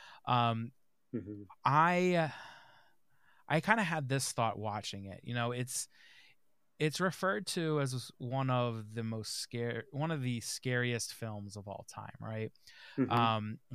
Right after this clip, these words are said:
Speaker 1: but obviously out of that, um, it was made in nineteen seventy-three, so fifty years ago at this point. Um,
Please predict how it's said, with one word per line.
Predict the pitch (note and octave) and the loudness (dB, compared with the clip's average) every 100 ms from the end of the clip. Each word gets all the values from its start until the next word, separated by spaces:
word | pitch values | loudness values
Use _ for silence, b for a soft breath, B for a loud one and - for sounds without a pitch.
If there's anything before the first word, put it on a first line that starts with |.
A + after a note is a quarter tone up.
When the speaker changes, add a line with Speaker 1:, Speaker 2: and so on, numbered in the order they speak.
| A2 | 0
Speaker 1:
but | C#3 C3+ | 2 2
obviously | B2+ D3 E3 E3+ C#3 C#3+ C3 B2 B2+ | 4 2 2 0 -2 0 0 0 0
out | A2 A#2 | -2 -2
of | A2 G2+ G#2 | -4 -6 -6
that, | G#2 G2 F#2+ - - - - | -6 -6 -10 -10 -10 -10 -10
um, | G#2+ G2+ G2 F#2+ - | -8 -8 -10 -12 -14
it | A2 | -14
was | A2+ | -6
made | C3 C3+ | -2 0
in | B2 | -2
nineteen | A2 G#2+ A2 | -4 -6 -8
seventy-three, | G2+ G#2 G2+ G2 - G2 - | -6 -6 -8 -12 -12 -16 -12
so | - A2 G2+ | -8 -8 -8
fifty | - C3+ - | -8 -8 -4
years | A#2+ A2 G2+ | -4 -2 -6
ago | G2+ G2 | -8 -8
at | F#2+ | -8
this | - - | -12 -16
point. | - F#2 F2+ - b b b b | -14 -14 -14 -16 b b b b
Um, | A2+ A2 G#2 G#2 | -2 0 -2 -6